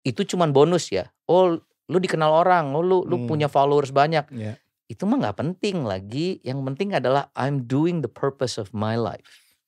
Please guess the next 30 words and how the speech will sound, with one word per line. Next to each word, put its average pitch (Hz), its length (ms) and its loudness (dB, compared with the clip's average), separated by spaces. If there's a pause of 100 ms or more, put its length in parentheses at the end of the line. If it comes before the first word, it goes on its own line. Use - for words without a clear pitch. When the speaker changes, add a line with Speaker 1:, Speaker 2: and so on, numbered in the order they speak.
(480)
Speaker 1:
Bahwa 98 560 -4 (560)
tiga 113 240 -2
puluh 107 240 -6
tahun, 113 320 0
tiga 113 160 -4
dekade 101 400 -4
berlalu, 98 560 -2 (320)
saya - 240 -2
masih 190 320 -2
enjoy 135 580 0
apa 98 220 -10
yang 98 80 -4
saya 98 160 -8
kerjain. 95 560 -6 (340)
Saya 156 220 -2
masih 165 160 0
tetap 156 160 -4
bersyukur 123 680 -4
bisa 95 240 -6
ngerjain 123 540 0
ini 123 240 -6
semua. 139 480 -4 (720)
Ya, 107 320 2 (160)
isn't 139 320 -6
that 208 260 -6
amazing? 156 800 -2
Buat 123 160 -2
saya 175 160 2
itu 185 140 -2
kan 220 240 -2